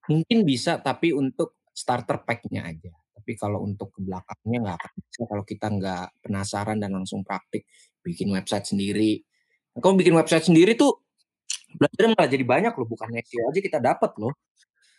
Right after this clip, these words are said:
Belajar setting F T P, setting server, D N S, ya kan?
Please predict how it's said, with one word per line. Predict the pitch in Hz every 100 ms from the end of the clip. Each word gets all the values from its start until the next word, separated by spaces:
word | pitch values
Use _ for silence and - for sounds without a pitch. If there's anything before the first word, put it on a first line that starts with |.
| _ -
Belajar | 120 117 120 117
setting | 120 117 - 127 117 117 117 110 _ _ _ _ _ _ _ _ _ _ -
F | 117 -
T | 165 165 165 -
P, | 165 160 156 160 - _ _ _ _ _ -
setting | - 107 120 120
server, | 151 147 156
D | 139 117
N | 135 156 156 -
S, | 147 151 117
ya | 123
kan? | 135 170